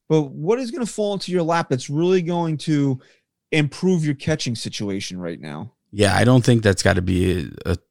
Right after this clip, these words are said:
Speaker 2: a top priority for the Yankees.
Speaker 1: You know, if we're sitting there, you know, we're coming close to the trade deadline. Of all the list of things that the Yankees need to do,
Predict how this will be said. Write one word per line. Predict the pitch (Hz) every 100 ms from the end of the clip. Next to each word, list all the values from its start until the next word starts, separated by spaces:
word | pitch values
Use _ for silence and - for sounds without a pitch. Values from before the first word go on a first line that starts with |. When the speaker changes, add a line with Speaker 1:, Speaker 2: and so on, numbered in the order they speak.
| -
Speaker 2:
a | 95
top | 90 - 92
priority | - 85 90 92
for | 87 98
the | 87
Yankees. | 87 90 - 92 87 - _ _
Speaker 1:
You | 170
know, | 202 202
if |
we're | 196 262
sitting | - 254 233 196
there, | 165 156
you | 160
know, | 165 165
we're | 180
coming | 220 214 190
close | - 208 185
to | 180
the | 151
trade | - 190 156
deadline. | 139 117 117 110 113 117
Of | 131
all | 180
the | 226
list | 208 208 208
of | 170
things | - 180 165 147 147 _
that | 143 143
the |
Yankees | 147 156 151 139
need | 151 147
to | -
do, | 120 160 139 98